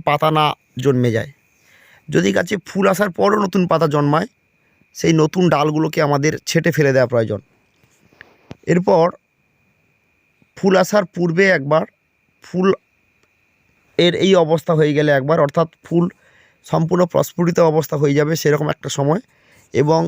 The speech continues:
ফুল ফলে রূপান্তরিত হলে বা গুটি এলে মিরাকুলান জাতীয়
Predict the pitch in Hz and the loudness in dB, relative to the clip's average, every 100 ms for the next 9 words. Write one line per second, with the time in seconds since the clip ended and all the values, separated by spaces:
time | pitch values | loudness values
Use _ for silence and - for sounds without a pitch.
0 | 185 - 185 190 - 143 165 180 160 156 | -6 -6 -2 -2 -2 -2 0 0 0 0
1 | 147 151 143 139 156 165 147 135 156 - | 0 0 2 0 0 0 0 -2 -6 -2
2 | 165 147 185 - _ _ _ _ _ - | 0 2 0 -4 _ _ _ _ _ -4
3 | 139 170 - - 202 190 170 147 - | 2 2 2 0 0 2 2 -2 0